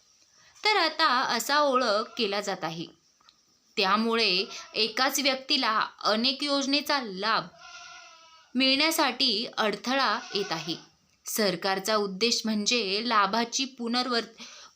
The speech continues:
पुनरुत्ती टाळून प्रत्येक गरजू कुटुंबांपर्यंत मदत पोहोचवणे. तुम्ही जर कोणत्याही शासकीय योजनेचे लाभार्थी असाल आणि पात्रतेनुसार सर्व अटी पूर्ण करूनही तुमचा लाभाचा हप्ता अचानक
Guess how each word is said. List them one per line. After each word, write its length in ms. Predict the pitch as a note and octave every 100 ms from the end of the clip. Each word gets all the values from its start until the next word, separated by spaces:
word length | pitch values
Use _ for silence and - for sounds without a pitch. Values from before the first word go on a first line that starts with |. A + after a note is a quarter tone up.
| -
पुनरुत्ती 840 | C4+ D4+ C#4 - - G#3+ G#3+ - _ -
टाळून 420 | G#3+ G#3+ A#3 G3
प्रत्येक 560 | - A3 G#3+ - D4+ G#3+
गरजू 280 | A3+ G#3 B3+
कुटुंबांपर्यंत 920 | C#4+ C#4 C#4 C4+ C#4+ C4+ A#3 A#3 A#3+
मदत 400 | C4 A3 G#3 C4 C4+
पोहोचवणे. 560 | B3+ G#3 G3+ F3 D#3+ - - _ - _ _ - - _
तुम्ही 320 | D4+ D4 F4
जर 360 | F#4 E4+ G#3+ G#3
कोणत्याही 640 | A3+ A#3+ A3 A3 C4 C#4
शासकीय 580 | C#4+ A#3 - - B3+ F#3+ - _ -
योजनेचे 640 | G3+ G3+ G3 A3 A3 B3
लाभार्थी 460 | A3+ F#3+ G#3+ A#3 B3+
असाल 340 | G3 F#3 D#3 - _ _ -
आणि 400 | F3+ F#3+ G#3 G3 -
पात्रतेनुसार 960 | G#3 F#3 G#3+ A3 B3 A3+ - G3+ F3 G3+ - -
सर्व 340 | - C4 C4 D4+
अटी 300 | C4+ C4 D#4
पूर्ण 380 | D#4 A#3 A#3+
करूनही 640 | C#4 C4 A#3+ C#4 E4 C4 F3 - -
तुमचा 320 | F#3+ F#3+ A3
लाभाचा 720 | A3 F#3+ F#3+ A3+ A#3 A3+ G3
हप्ता 400 | A3 A3 - -
अचानक 720 | C4+ - F#3+ C4+ C#4+ A#3+ F3+